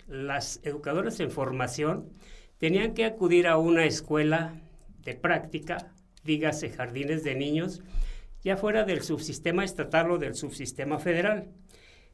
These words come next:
En él la intención era de que las alumnas conocieran primero y de primera mano el trabajo que se efectuaba en condiciones reales de trabajo.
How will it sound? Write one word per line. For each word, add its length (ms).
En 140
él 140
la 80
intención 540
era 220
de 200
que 100
las 300
alumnas 680
conocieran 920
primero 640
y 140
de 100
primera 400
mano 360
el 160
trabajo 540
que 140
se 320
efectuaba 720
en 180
condiciones 800
reales 340
de 120
trabajo. 520